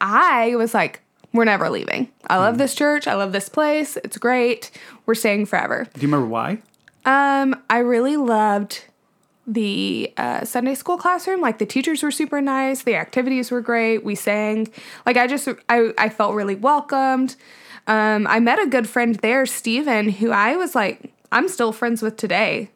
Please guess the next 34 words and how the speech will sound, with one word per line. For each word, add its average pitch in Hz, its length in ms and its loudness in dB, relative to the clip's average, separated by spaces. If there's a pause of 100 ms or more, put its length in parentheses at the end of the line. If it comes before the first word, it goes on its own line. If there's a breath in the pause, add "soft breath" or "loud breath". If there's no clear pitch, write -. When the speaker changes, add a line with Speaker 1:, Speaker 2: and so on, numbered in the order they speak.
(120)
Speaker 1:
Like, 214 120 -4
my 202 160 -2
first 226 340 -2
Sun-, 214 240 -4 (200)
my 208 120 -4
first - 260 -6
Saturday 123 300 -2
night 135 240 -6
going - 340 -4
to. - 280 -8 (1500 loud breath)
Like, 233 200 0
the - 60 -20
people 247 220 0
at 277 120 0
this - 160 -4
church, - 380 -6 (200)
and 254 200 0
then 262 160 2
there 285 100 0
still 285 320 0
are, 196 260 2
incredibly 254 500 0
friendly, 220 480 -2
and 233 200 0
still 320 280 0
some 269 200 -2
of 240 80 0
my 226 180 0
good 220 200 -4
friends 214 300 -6
today. - 460 -6
Speaker 2:
Oh, 127 120 -6
yeah. 113 160 -8 (360 soft breath)
Speaker 1:
Um, 233 460 0